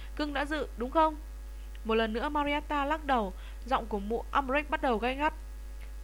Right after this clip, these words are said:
"Cưng lắc đầu nghĩa là gì hả?" Giáo sư McGonagall cất giọng nghiêm khắc nói: "Tôi tưởng ý của cháu ấy đã quá rõ ràng. Chẳng có cuộc họp bí mật nào trong suốt sáu tháng qua cả.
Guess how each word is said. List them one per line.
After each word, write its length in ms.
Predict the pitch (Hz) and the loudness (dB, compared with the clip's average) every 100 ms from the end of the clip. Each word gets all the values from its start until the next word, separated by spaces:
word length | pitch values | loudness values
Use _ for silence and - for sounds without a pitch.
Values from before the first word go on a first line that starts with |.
| - | -4
"Cưng 140 | 294 | 0
lắc 120 | 311 320 | 2 6
đầu 140 | 277 | 6
nghĩa 140 | 214 311 | 6 0
là 140 | 277 | 2
gì 140 | 226 | 2
hả?" 360 | 220 214 170 180 - - - - - - - - - - - - - - - - - - - | 0 2 0 0 -6 -10 -10 -10 -10 -10 -10 -10 -10 -10 -10 -10 -10 -10 -10 -10 -10 -10 -2
Giáo 120 | 226 | 0
sư 160 | 240 302 | 0 0
McGonagall 640 | 294 311 294 285 285 285 | 0 2 2 4 4 2
cất 180 | 311 330 | -2 -2
giọng 300 | 311 285 247 | 0 0 0
nghiêm 220 | 285 285 - - | -4 -4 -8 -4
khắc 200 | 330 311 | -2 -2
nói: 380 | 285 247 277 311 - - - | 0 2 2 -2 -10 -10 -2
"Tôi 120 | 294 302 | 0 4
tưởng 240 | 247 175 | 2 2
ý 160 | 196 247 | 0 0
của 100 | 311 | 0
cháu 160 | 220 | 2
ấy 140 | 190 214 | 2 2
đã 100 | - | 2
quá 200 | 262 285 | 2 2
rõ 160 | 311 | 0
ràng. 300 | 320 277 214 - - - - | 2 2 0 -4 -10 -10 -6
Chẳng 180 | - 190 | 0 2
có 80 | 220 | 2
cuộc 140 | 302 | 0
họp 180 | 254 214 | 2 2
bí 120 | 214 | 0
mật 200 | 262 330 | 0 -2
nào 220 | 240 220 196 | 2 2 2
trong 140 | 262 | -2
suốt 140 | 339 | -2
sáu 240 | 330 262 247 | -4 -2 -2
tháng 180 | 277 277 | -2 4
qua 140 | 302 | 4
cả. 300 | 294 233 165 | 4 0 0